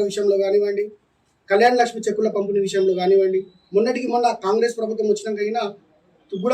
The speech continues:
మున్సిపాలిటీకి రావాల్సినటువంటి కళ్యాణ లక్ష్మి చెక్కులని ఇక్కడ ఇస్తే బీజేపీ లీడ్ ఉంది, వీళ్ళు ఇస్తారని చెప్పి మహేశ్వరంలో ఉన్నటువంటి ఎంపీడీఓ కార్యాలయంలో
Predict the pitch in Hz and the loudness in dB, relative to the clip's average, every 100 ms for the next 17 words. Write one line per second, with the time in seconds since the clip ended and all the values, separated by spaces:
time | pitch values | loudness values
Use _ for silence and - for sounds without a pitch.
0 | 240 233 240 226 220 208 214 208 202 196 | 0 -2 -2 -2 -2 -2 -4 -2 -4 -2
1 | 190 190 196 214 208 196 202 190 196 220 | -2 -2 -2 0 -2 -4 -6 -4 -2 0
2 | 339 349 - - - - 170 180 262 262 | 0 -4 -12 -20 -20 -14 -10 -4 0 2
3 | 247 226 269 247 240 - - 175 208 240 | 2 0 2 2 0 -8 -16 -10 -2 -2
4 | 247 233 208 214 226 220 220 208 196 190 | -2 -4 -4 -2 -2 -2 -2 -2 -4 -2
5 | 220 208 196 196 311 330 _ _ _ - | 0 2 0 0 -4 -6 _ _ _ -4
6 | 175 - - 262 262 247 240 240 226 208 | 0 0 0 -2 0 0 -2 -4 0 2
7 | 214 254 262 254 233 220 226 226 | 2 -2 -2 -2 0 -2 0 0